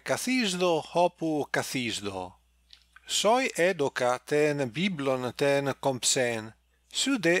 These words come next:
έντοκα στοε παι δισκαρίοε του ουτοε. Εστω σου τον άρα καταφρονέης μου καί του δώρου μου;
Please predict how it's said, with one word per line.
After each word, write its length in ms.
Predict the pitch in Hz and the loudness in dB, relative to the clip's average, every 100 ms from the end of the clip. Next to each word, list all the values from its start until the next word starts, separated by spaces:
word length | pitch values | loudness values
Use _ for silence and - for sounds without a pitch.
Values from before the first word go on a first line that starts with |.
| - | 2
έντοκα 580 | 156 190 185 143 139 | 0 2 0 0 0
στοε 440 | - - 143 143 135 | -2 0 4 4 2
παι 300 | - 135 135 | 2 2 2
δισκαρίοε 920 | 127 120 - 127 131 220 180 139 127 | -2 -4 0 2 4 4 4 4 2
του 320 | - 143 127 127 | 0 -2 0 0
ουτοε. 600 | - 110 98 92 90 - _ _ _ _ | 0 -2 -2 -4 -8 -16 _ _ _ _
Εστω 480 | 170 180 - 156 139 | 0 0 -2 -2 -2
σου 260 | - 233 285 | 0 0 2
τον 240 | 175 147 - | 0 0 -2
άρα 420 | 143 156 202 160 | 0 2 4 2
καταφρονέης 1000 | - 151 - 139 143 131 135 160 185 165 | 2 0 0 -4 0 0 0 0 0 0
μου 380 | 143 143 180 185 - | -2 0 0 0 -2
καί 340 | 147 135 135 | 0 0 -2
του 400 | - 151 151 143 | -6 -4 -2 -2
δώρου 520 | 127 123 143 165 180 | 2 2 4 2 2
μου; 440 | 180 196 202 240 | 2 2 2 -2